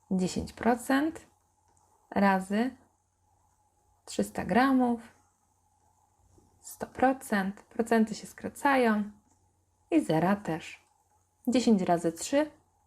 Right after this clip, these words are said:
to trzydzieści zostały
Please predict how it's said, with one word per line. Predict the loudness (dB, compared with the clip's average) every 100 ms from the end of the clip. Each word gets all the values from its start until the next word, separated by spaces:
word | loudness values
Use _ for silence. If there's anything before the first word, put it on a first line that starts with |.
| _
to | 0 0 0 -10 _ _ _ _ _
trzydzieści | -2 2 4 4 0 -4 -6 -6 _ _ _ -8
zostały | -8 -2 0 0